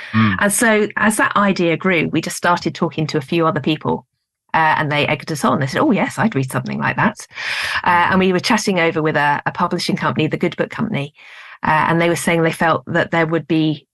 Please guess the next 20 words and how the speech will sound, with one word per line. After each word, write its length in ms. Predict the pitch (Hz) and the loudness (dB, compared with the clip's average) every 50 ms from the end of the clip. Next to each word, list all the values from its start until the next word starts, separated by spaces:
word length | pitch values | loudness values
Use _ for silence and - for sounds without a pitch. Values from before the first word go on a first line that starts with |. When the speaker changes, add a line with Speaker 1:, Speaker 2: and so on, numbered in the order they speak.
| _ _ - | _ _ -2
Speaker 2:
uh, 160 | 156 156 156 - | -2 0 0 2
a 60 | 180 | 2
need 380 | 180 180 190 214 233 214 214 208 | 4 4 4 4 4 2 2 0
for 140 | - - 151 | -4 -6 -8
that 160 | 151 147 - | -8 -8 -8
kind 240 | - - 151 151 151 | -6 -4 -2 -2 -2
of 80 | 131 | 0
book 180 | 131 160 135 - | 0 0 0 0
because 380 | - 196 - 208 185 180 - - - | -2 -2 0 0 0 0 -2 -6 -4
it 100 | - 226 | -2 0
is 160 | 262 254 226 | 0 0 -2
such, 640 | - - - - 285 - - - - - - - - - - | -2 -4 -2 0 -2 -2 -2 -4 -4 -4 -4 -4 -4 0 0
well, 80 | 233 | 0
it 120 | - - - | 0 0 -4
feels 520 | - - - 277 269 269 254 240 208 202 | -6 -2 2 2 4 4 4 2 2 0
like 220 | - 160 151 - | 0 -2 -4 -4
such 240 | - - - - - | -4 -6 -4 -2 -2
a 40 | 156 | -4
complicated 640 | - - - - - 170 160 - 156 143 - - - | -2 -4 -4 -4 -2 -4 -4 -2 -2 -4 -4 -2 -2
area 420 | 156 151 147 143 143 143 143 - | 0 0 2 2 0 0 -2 -4